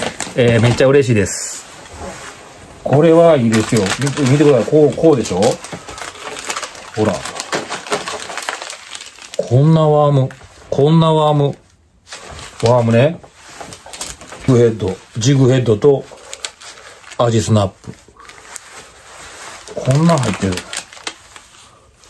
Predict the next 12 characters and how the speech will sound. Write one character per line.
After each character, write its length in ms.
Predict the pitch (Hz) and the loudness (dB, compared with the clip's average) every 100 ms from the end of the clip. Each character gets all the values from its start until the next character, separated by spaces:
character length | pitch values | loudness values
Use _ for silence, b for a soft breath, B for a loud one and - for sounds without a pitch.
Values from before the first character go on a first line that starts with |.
| - - _ - - | -20 -20 _ -20 -12
こ 220 | - 151 165 | -2 2 4
ん 100 | 180 | 6
な 100 | 165 | 4
入 180 | 123 | 2
っ 20 | 110 | 0
て、 640 | - - 123 123 92 - _ _ _ _ | -4 0 2 2 0 -10 _ _ _ _
た 120 | - | -4
っ 60 | 110 | 0
た 100 | 135 | 0
六 200 | 110 92 | 0 -2
千 140 | - 113 | 0 0
円。 200 | 92 | 0